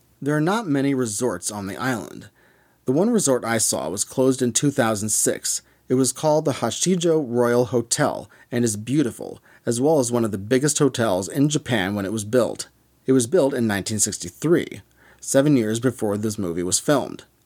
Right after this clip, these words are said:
It's designed in the French Baroque style. But tourists started going to further destinations after the sixties and seventies because Hawaii, Guam, and other places were more developed tourist spots.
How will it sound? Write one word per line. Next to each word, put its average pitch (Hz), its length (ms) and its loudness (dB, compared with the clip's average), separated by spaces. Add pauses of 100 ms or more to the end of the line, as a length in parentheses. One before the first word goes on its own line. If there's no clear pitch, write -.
(600)
It's 131 120 0
designed 143 480 2
in 113 120 -4
the 110 80 -6
French 131 400 0
Baroque 110 340 0
style. 90 560 -4 (640)
But 131 140 2
tourists 156 480 2
started 127 320 0
going 107 300 -4
to 98 80 -10
further 147 340 0
destinations 123 760 0
after 80 220 -6
the 82 120 -8
sixties 95 440 -4
and 87 100 -4
seventies 135 540 0 (220)
because 127 300 0
Hawaii, 143 580 2 (240)
Guam, 123 420 2
and 113 200 -6
other 143 260 0
places 107 460 -4
were 104 100 -6
more 143 260 0
developed 110 540 -2
tourist 98 400 -4
spots. - 540 -2